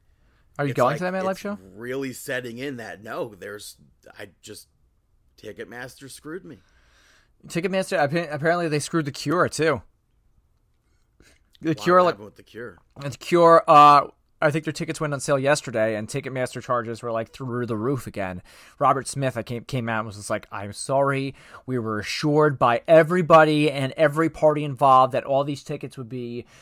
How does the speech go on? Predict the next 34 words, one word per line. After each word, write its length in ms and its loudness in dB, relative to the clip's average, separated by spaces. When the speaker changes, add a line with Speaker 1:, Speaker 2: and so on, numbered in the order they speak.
Speaker 1:
you 80 -6
know, 300 -2
set 440 4
to 280 -4
a 180 -2
good 260 -2
price 280 2
so 100 -8
that 160 0
way 160 0
everybody 560 2
at 180 -4
any 280 -2
sort 220 -4
of 280 -2
money 260 -2
bracket 460 2
can 160 -8
see 240 -8
them. 300 0
But 160 2
unfortunately, 440 -2
Ticketmaster 600 -4
screwed 280 -6
us, 240 -4
screwed 300 -4
us 140 2
with 120 -10
their, 120 -4
with 140 -2
their 160 -2
ridiculous 480 -8
charges." 440 -10
So 320 -2